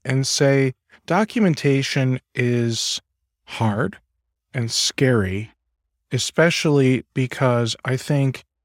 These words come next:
many people will, um, will think it has to be perfect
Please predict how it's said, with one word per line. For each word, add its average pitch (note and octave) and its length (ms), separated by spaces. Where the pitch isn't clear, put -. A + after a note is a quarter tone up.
many C3+ 500
people B2 760
will, A#2+ 580
um, G#2+ 520
will C3+ 120
think D3+ 240
it D3 80
has C#3 220
to B2+ 100
be A#2 100
perfect - 840